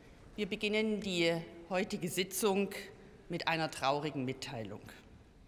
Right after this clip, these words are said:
Die Abgeordnete Corinna Miaska ist gestorben. Ihr Leben endete viel zu früh. Sie wurde nur neununddreißig Jahre alt.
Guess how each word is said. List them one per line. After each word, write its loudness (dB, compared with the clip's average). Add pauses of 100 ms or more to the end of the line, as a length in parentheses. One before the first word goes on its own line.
(1200)
Die 0
Abgeordnete 0 (400)
Corinna 0
Miaska 2 (320)
ist -8
gestorben. -8 (1300)
Ihr 2
Leben 0
endete -2
viel -4
zu -6
früh. -6 (1300)
Sie 0
wurde 4
nur 4
neununddreißig 0
Jahre -2
alt. -12